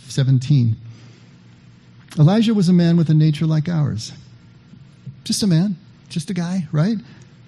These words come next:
And he prayed earnestly that it would not rain. And it did not rain on the earth for three years and six months. Well, there's a prayer asked and answered, huh?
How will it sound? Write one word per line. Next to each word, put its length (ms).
And 120
he 80
prayed 560
earnestly 580
that 160
it 100
would 200
not 340
rain. 560
And 180
it 140
did 180
not 240
rain 260
on 120
the 120
earth 240
for 120
three 240
years 260
and 80
six 300
months. 340
Well, 80
there's 160
a 60
prayer 420
asked 280
and 80
answered, 340
huh? 200